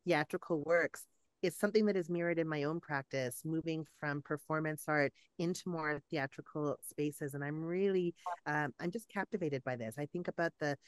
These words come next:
ways that we come together in social dance, uh, moments and how often there was a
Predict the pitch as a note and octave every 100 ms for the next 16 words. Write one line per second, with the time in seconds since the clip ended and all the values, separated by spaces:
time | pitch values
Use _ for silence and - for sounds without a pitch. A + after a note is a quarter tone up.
0 | - _ E3 F3+ F#3 - F3+ - E3 D#3+
1 | D#3 D#3 E3 D3 C#3+ - D3+ - F3 F3
2 | F3 F#3+ - - D#3+ E3 E3+ E3 E3 F#3
3 | G3+ G3 E3+ - D3 - B2+ D3 - E3+
4 | E3 D3 D#3 C3